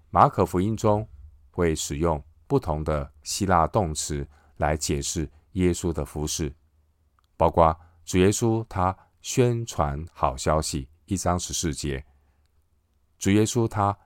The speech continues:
教训人一章二十一节，还有主耶稣他讲道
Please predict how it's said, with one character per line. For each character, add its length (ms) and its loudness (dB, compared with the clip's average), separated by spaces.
教 380 4
训 320 -2
人 320 -6
一 100 0
章 240 0
二 160 0
十 160 -4
一 80 -2
节， 320 -6
还 140 -2
有 200 -2
主 160 -4
耶 180 4
稣 220 0
他 280 0
讲 520 -4
道 320 2